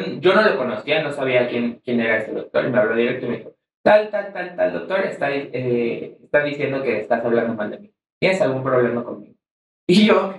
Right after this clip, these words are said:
eh, y me acuerdo que iba saliendo del cine y me quedé así como de, "Ah, chinga".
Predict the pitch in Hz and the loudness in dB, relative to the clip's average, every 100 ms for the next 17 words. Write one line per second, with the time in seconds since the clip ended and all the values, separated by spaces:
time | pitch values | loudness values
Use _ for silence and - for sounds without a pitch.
0 | - 202 202 196 196 196 - 202 220 220 | 0 2 2 0 2 2 2 0 0 0
1 | - 165 160 175 160 147 151 151 190 160 | 2 4 2 2 0 0 -2 -2 -2 -2
2 | 143 139 143 - 151 143 156 - - 349 | -2 0 0 0 -2 0 2 2 0 -2
3 | 320 381 - | 0 0 0